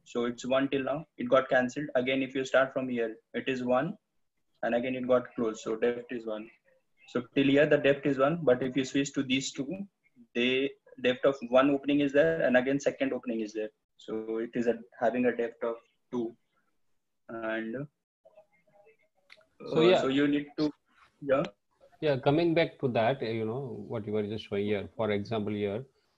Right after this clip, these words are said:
Speaker 2: So, uh, when it is blank, uh,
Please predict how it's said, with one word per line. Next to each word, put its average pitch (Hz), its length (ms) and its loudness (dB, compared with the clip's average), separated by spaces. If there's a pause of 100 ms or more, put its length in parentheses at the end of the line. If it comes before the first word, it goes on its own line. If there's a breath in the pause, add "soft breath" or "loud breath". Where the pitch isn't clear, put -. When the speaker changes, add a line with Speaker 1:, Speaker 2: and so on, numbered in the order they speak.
Speaker 2:
So, 135 480 6
uh, 117 300 -10 (180)
when 139 260 6
it 175 100 2
is 170 160 -4
blank, 110 540 4 (140)
uh, 101 180 -4